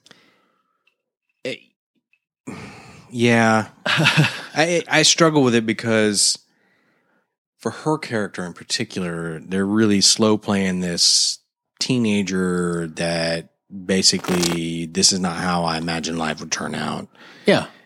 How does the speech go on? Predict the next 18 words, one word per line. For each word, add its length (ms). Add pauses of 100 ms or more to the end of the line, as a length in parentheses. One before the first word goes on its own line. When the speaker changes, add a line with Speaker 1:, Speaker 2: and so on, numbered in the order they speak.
(340)
Speaker 1:
Kinda, 500
it, 200
it, 340
it's 680
gonna 180
wear 280
thin 880
quickly. 720 (400)
Speaker 2:
Well, 140
and 80
that's 180
what 80
Speaker 1:
she's, 200
Speaker 2:
the 100 (320)
Speaker 1:
she's, 220 (240)
she's 240
been 260
very 840